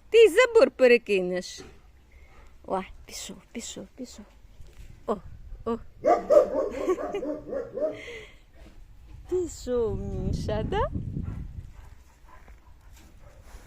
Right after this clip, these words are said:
Айка виглядає.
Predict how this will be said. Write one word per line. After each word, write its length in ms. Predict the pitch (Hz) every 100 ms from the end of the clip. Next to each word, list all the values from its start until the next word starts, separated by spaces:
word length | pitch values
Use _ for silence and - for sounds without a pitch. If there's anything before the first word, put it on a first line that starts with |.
| - - - - - - 247
Айка 520 | 311 285 269 - 202
виглядає. 1040 | 202 233 233 196 190 180 180 - - -